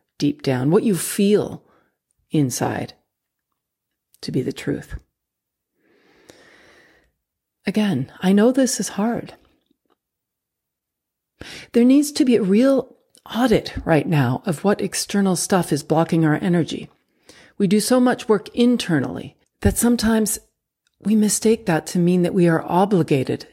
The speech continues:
to take on all the responsibility, to adjust course when things shift externally, instead of being okay with adjusting our own course if things aren't working the way they used to or the way we want them to.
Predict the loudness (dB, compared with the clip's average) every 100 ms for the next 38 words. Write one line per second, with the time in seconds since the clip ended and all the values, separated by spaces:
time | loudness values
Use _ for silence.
0 | -18 -16 -4 -4 0 0 0 0 2 4
1 | 4 2 0 0 -2 -2 -2 0 0 0
2 | -4 -12 -20 -20 -20 -6 2 2 4 0
3 | 0 -8 0 2 2 0 -2 -2 0 0
4 | 0 -2 -4 -4 -8 -8 -6 -6 -6 -2
5 | -2 -2 -4 -10 -14 -20 -12 -2 -2 2
6 | 2 2 2 2 2 0 0 2 2 0
7 | -2 -2 -2 0 0 0 -2 -2 0 2
8 | 2 -2 -6 -6 -6 -10 -12 -16 -20 -8
9 | -6 0 0 2 2 0 0 0 0 0
10 | 2 2 2 2 0 0 -4 -4 -4 -2
11 | 0 0 0 -8 -20 -20 -6 0 4 4
12 | 4 2 2 0 -2 -4 -4 -4 -12